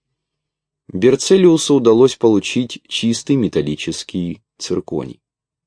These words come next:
Серебристо-белый металл цирконий по праву называют металлом атомного века. Его свойства позволяют ему претендовать на роль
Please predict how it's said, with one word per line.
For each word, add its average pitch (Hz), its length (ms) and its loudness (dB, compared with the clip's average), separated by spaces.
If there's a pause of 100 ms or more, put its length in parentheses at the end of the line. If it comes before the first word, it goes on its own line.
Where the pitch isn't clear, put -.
(1000)
Серебристо-белый 82 1000 -2
металл 76 440 -2
цирконий - 680 -2 (540)
по 95 140 -2
праву 175 260 2
называют 135 580 4
металлом 110 800 0 (280)
атомного 95 680 -2
века. 98 400 -6 (1400)
Его 82 300 -2
свойства 143 680 0 (540)
позволяют 151 580 4
ему 147 220 2
претендовать 107 960 0
на 92 220 -2
роль 107 440 2